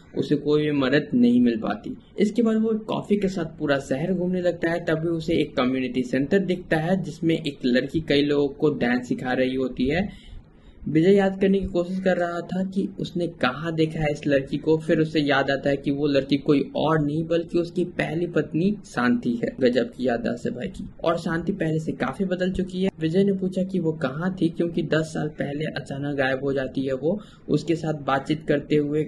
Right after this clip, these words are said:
एक पुलिस वाला भी आता है और विजय को चेतावनी देता है कि वह इस शहर से जल्दी चला जाए, लेकिन विजय नहीं सुनता, शांति के घर चला जाता है। इन सभी के बीच विजय बताता है कि उसने दूसरी शादी कर ली है। आगे हमें पता चलता है कि विजय की दूसरी पत्नी अनु शांति की भी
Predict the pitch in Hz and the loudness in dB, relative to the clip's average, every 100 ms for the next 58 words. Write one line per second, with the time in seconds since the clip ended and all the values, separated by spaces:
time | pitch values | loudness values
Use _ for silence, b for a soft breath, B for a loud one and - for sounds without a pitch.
0 | - 139 - 131 143 147 165 170 170 170 | -2 -4 -2 0 2 2 0 0 -2 -2
1 | 160 170 170 160 143 139 147 151 - 131 | -2 -2 0 0 0 0 2 2 0 0
2 | - 131 147 165 139 139 139 147 151 135 | 2 2 4 4 2 2 0 -2 -2 -2
3 | 139 135 - 131 131 - 131 127 131 139 | 0 0 2 2 2 -2 0 2 4 2
4 | 143 131 131 127 131 185 B B - 139 | 2 2 2 2 0 -2 B B 2 2
5 | 143 147 139 139 131 127 160 - 175 175 | 4 2 2 4 4 6 2 2 0 2
6 | 185 185 139 135 147 143 127 131 147 170 | 2 2 0 0 -2 -2 -2 0 0 2
7 | 175 175 170 170 165 190 214 b b - | 0 0 -2 -2 -2 -4 -4 b b 4
8 | 220 214 208 220 202 220 214 151 160 165 | 6 6 4 2 4 2 2 2 4 4
9 | 156 147 139 156 165 156 151 160 131 131 | 2 0 0 -2 -2 -4 -2 -2 -2 -4
10 | 165 165 160 190 190 180 180 190 202 208 | -6 -4 0 0 2 0 0 2 2 2
11 | - 151 160 160 160 160 156 151 151 147 | 2 0 2 0 0 0 -2 -2 -2 0
12 | 151 151 147 147 147 156 143 139 - 143 | -2 -2 -4 0 0 0 -4 -6 -4 0
13 | 139 135 143 143 135 139 151 190 B B | 0 0 -2 0 0 0 0 0 B B
14 | - 139 135 139 156 156 165 | -4 0 0 0 0 0 0